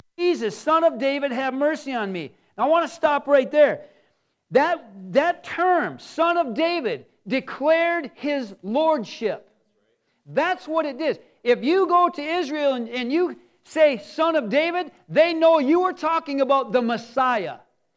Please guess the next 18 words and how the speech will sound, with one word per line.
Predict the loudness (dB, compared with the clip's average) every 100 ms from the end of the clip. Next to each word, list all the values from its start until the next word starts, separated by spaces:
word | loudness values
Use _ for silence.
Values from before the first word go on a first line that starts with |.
| _ _
So | -4 -2
this | -2 -4
blind | -6 -4 -2 -2 -4
man | -6 -6 -6 -8 -8
who | -2 0
was | 0
around | -2 -2 -2
this | -4 -6
multitude | -2 -2 -2 -8 -8 -6 -6
of | -8
people | -8 -6 -4 -4 -4 -10 _ _ _ _ _ _ _ _ _ _ _ _ -6
was | -4 -4
crying | -4 -2 0 -2 -2
out. | -2 -2 -6 _
He | 0 2
was | 2 -2
declaring, | -4 -6 0 2 2 0 -4 -8 _ _ _ _ -4
"Messiah." | -2 -2 0 4 6 6 2 0